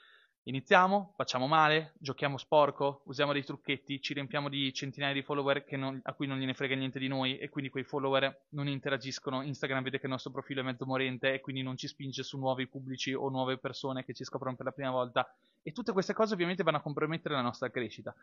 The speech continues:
Infatti tante volte, no, nel corso Social Media Framework parliamo proprio di questo in una lezione, quando è il caso di ripartire da zero, perché io ho conosciuto studenti che avevano un profilo da tremila, quattromila persone, c'erano arrivate fin lì, ma in modo fatto veramente male, con un pubblico poco interessato,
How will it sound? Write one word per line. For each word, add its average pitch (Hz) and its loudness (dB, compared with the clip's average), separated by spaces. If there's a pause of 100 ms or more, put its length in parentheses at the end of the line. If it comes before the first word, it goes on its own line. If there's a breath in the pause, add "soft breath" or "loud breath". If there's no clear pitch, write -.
(140 soft breath)
Infatti 175 0
tante 160 2
volte, 160 6
no, 131 6
nel 120 0
corso 147 -4
Social 135 -4
Media 147 2
Framework 143 2
parliamo 120 2
proprio 131 -8
di 135 -4
questo 139 -2
in 127 -2
una 127 2
lezione, 139 0 (260 soft breath)
quando 185 2
è - 6
il 202 0
caso 127 4
di 151 0
ripartire 127 0
da 113 4
zero, 117 6
perché 131 -4
io 151 6
ho - -4
conosciuto 135 -2
studenti 160 -2
che - 0 (400)
avevano 165 2
un 156 0
profilo 170 2
da 143 4
tremila, 151 2
quattromila 151 -2
persone, 143 2
c'erano 175 2
arrivate 165 4
fin 160 -4
lì, 180 -2 (340)
ma 147 2
in 151 2
modo 165 8
fatto 139 0
veramente 139 4
male, 147 6
con 139 -4
un 131 -2
pubblico 139 -2
poco 147 -2
interessato, 156 2